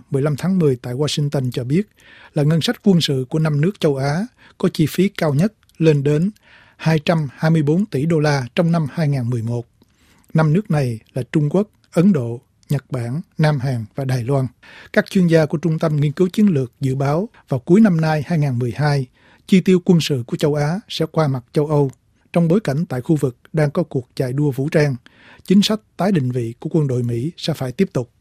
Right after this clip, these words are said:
Tuy không giải thích căn nguyên nguồn cội, nhưng bản phúc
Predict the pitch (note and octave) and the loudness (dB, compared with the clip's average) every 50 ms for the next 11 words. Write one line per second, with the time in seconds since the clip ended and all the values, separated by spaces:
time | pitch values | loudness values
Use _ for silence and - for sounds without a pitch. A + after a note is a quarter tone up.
0 | _ _ _ _ - - - _ _ - G3 F3 - F#3 F#3 E3 C#3+ C#3+ C3 C#3 | _ _ _ _ -20 -20 -20 _ _ 2 2 4 4 2 0 2 0 -2 -4 -4
1 | - G#3 - _ - F3 E3 E3 E3+ E3+ E3 D3 C3+ C#3 C3 B2 A#2 C3+ B2+ A#2+ | -6 -6 -6 _ 0 0 2 2 0 0 0 2 2 2 2 2 -2 -4 -4 -4
2 | B2 B2 - - _ - E3+ E3 D#3 C3+ C3+ C#3+ - A#3 | -4 -6 -10 -14 _ -2 0 0 0 -2 -4 -2 -2 -2